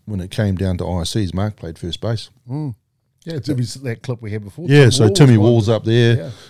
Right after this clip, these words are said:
Speaker 1: He was a great catcher. So I, I've been fortunate, you know, with Corp, had a guy, Steve Zedeker, awesome catcher. He played out in eighty-eight in New Zealand. Um, Randy Burnside, who was just a mountain of a man.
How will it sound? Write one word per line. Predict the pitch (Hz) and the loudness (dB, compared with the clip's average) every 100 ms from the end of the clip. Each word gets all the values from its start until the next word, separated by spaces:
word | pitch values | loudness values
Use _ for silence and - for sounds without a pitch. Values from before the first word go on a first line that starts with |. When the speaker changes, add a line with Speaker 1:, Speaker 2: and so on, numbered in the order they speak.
| _ | _
Speaker 1:
He | 127 117 | 0 2
was | 101 | 2
a | 95 | 0
great | 107 107 | 0 0
catcher. | - 113 107 - 107 | -2 -2 -2 -2 -2
So | - | 2
I, | 110 127 117 | 4 4 4
I've | 120 | 2
been | 110 87 | 0 -4
fortunate, | - 113 110 - 104 101 - _ _ _ _ _ _ | -6 -4 -4 -4 -4 -6 -8 _ _ _ _ _ _
you | 113 | -4
know, | 101 92 | -2 -2
with | 98 - 110 104 | -4 -2 0 0
Corp, | - 110 107 - - | 0 0 0 -2 -10
had | 101 | -8
a | |
guy, | 101 101 | -4 -4
Steve | 92 - 101 | -4 -4 -4
Zedeker, | 80 95 98 - 104 98 92 _ _ _ | -2 -4 -4 -4 -2 -2 -4 _ _ _
awesome | 107 98 - 92 | -8 -6 -6 -8
catcher. | 101 95 - 95 | -6 -6 -4 -4
He | 95 92 | -4 -4
played | 107 98 95 | -4 -2 -2
out | 92 | -4
in | 85 | -4
eighty-eight | 87 92 92 98 | -6 -4 -4 -4
in | 95 | -6
New | |
Zealand. | 92 98 98 95 98 _ _ _ _ _ _ - | -4 -2 -2 -2 -4 _ _ _ _ _ _ -8
Um, | 98 92 92 87 87 80 78 - _ _ | -4 -2 -2 -4 -4 -6 -10 -14 _ _
Randy | 92 101 98 | -6 -4 -4
Burnside, | 87 95 98 92 - 104 98 98 98 _ _ - | -4 -4 -2 -2 -2 2 2 0 -4 _ _ -12
who | 90 | -8
was | 85 | -8
just | - 101 90 - | -6 -6 -6 -6
a | 90 82 80 73 _ _ | -8 -6 -8 -12 _ _
mountain | 85 92 95 95 101 90 | -20 -8 -6 -6 -6 -8
of | 80 | -8
a | |
man. | 87 92 92 | -6 -4 -4